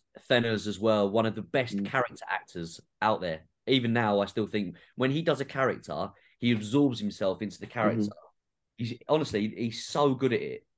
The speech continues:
Speaker 1: He's so, like, he doesn't break
Speaker 2: Yeah.
Speaker 1: character for a second, and
Speaker 2: Yeah.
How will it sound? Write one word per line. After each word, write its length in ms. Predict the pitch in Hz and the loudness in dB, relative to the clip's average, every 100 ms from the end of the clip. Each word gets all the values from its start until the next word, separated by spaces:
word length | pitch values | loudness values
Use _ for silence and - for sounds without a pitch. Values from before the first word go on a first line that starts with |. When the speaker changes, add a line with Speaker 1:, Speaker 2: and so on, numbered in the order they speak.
| _ | _
Speaker 1:
He's 320 | 113 113 107 | -4 -4 -4
so, 220 | - 143 131 | 0 4 4
like, 500 | 123 117 113 110 - _ _ _ _ _ _ | 4 4 4 2 -4 _ _ _ _ _ _
he 80 | - | -2
doesn't 300 | 110 147 147 | 4 4 4
break 240 | 131 123 110 123 | 2 0 0 2
Speaker 2:
Yeah. 180 | 117 - | 2 2
Speaker 1:
character 160 | 95 - | -6 -8
for 80 | - | -12
a 40 | - | -8
second, 600 | - 110 - 87 82 - - | -4 -4 -4 -6 -8 -12 -8
and 460 | 107 107 101 101 85 | -4 -2 -4 -4 0
Speaker 2:
Yeah. 200 | 95 | 2